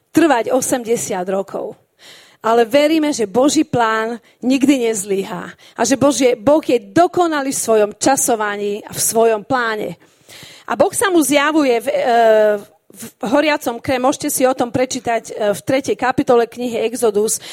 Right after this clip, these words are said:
A zjavuje sa mu svojím menom a hovorí mu: „Som, kto som. Som, kto som.“ Som, kto som. To je jeho meno. Ja som.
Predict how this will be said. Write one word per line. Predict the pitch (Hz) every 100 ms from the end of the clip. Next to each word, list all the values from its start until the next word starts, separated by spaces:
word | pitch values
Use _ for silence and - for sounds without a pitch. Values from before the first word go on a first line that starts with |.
| -
A | - 226
zjavuje | 294 359 370 359
sa | - 254
mu | 233
svojím | - - 294 277 247
menom | 247 240 202
a | 202
hovorí | 214 220 208 202
mu: | 190
„Som, | - - 285 247 226 220 _ _ _
kto | - 196 180
som. | - 208 - - - _ _ _ _ _ _ _ _ _
Som, | - - 285 247 233 214
kto | - 208 190
som.“ | - 196 180 - _ _ _ _ _ _ _ _ _ _ _ _ _ _ -
Som, | - - 269 285 294
kto | - 247 226
som. | - 220 196 196 -
To | 285
je | 262 240
jeho | 262 240
meno. | 226 220 208 180 175 _ _ _ -
Ja | 226 233 -
som. | - 247 202 190 185